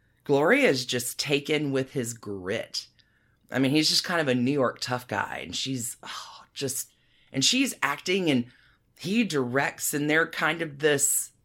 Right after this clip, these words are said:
you know, up and coming power couple, which goes great for a minute until hubby number two, ex-hubby number two, Leopold,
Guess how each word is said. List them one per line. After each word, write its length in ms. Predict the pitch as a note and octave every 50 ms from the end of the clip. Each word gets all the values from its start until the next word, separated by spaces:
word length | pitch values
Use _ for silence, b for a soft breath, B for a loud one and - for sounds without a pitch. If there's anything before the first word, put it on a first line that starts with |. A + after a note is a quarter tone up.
| _ -
you 140 | - F3+
know, 200 | D#3+ C#3 C#3+ D#3 - -
up 200 | - C3 C3 -
and 160 | D3 D3 D3+
coming 300 | D3 D#3+ C#3 C#3 B2+ B2
power 340 | A#2+ - G3+ A3+ A#3 G#3+ E3+
couple, 540 | - - C3+ G#2+ - - B2 B2 C3 C3+ - _ _ _ _ _ _ _ _ _ _ _ _ _ _ _ _ _
which 180 | - C3 - -
goes 140 | - G#3+ G#3
great 500 | - - C#3+ D3+ - B3+ D#4 D#4 D#4 -
for 180 | - E3 E3
a 60 | F3 F#3
minute 340 | G#3+ B3 B3 A3+ G#3+ F#3
until 800 | - A#3+ A#3 - C4+ C#4+ C#4+ C4+ B3+ B3 B3 C4 C4+ C4 C4 - _ _ _ _ _ _ _ _ _ _ _ _ _ _
hubby 240 | - D3+ F3 G3
number 220 | G3 F#3+ F#3 F3+ D#3+
two, 480 | D#3 - A#3 A3 F#3+ E3+ E3 F#3 G3 - -
ex-hubby 640 | - - F#3 - - F#3 D#3 D3 C#3+ C#3+ D#3 D#3 - _ _ _ _ _ _ _ -
number 160 | D3 C#3+ C#3+
two, 280 | C#3 - D#3 C#3+ C#3+ C#3
Leopold, 720 | C#3+ F3 G3 F3+ C3+ - C#3 B2 A#2+ A#2+ B2 B2 D3+